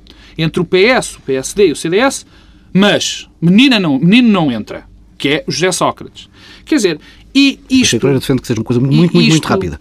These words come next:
Speaker 1: isto, isto é tão grave quanto, isto é, isto tem esta gravidade. É que o que o doutor Pacheco Pereira e o doutor Paulo Portas fazem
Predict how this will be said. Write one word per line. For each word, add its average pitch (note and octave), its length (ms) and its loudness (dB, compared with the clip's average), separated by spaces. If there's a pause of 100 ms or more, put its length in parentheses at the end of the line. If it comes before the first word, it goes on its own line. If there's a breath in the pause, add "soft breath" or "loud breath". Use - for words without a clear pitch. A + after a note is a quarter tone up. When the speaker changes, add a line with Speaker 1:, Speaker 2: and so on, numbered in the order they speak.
Speaker 1:
isto, G#3+ 580 -2
isto F#3 460 -4
é F3 140 0
tão E3+ 240 -2
grave D3 320 0 (100)
quanto, C3 340 -8
isto D#3+ 200 -6
é, D3 120 0
isto E3 240 -6
tem D3+ 200 -4
esta C#3 180 -8
gravidade. G#2 500 -14 (800 loud breath)
É F#3 140 -2
que - 160 -20
o A3 100 0
que - 100 -10
o G3 40 -4
doutor E3 220 -4
Pacheco - 360 -8
Pereira G2+ 220 -10
e - 20 -14
o - 20 -14
doutor C3 220 -10
Paulo A#2 220 -8
Portas A2 340 -10
fazem G2 560 -8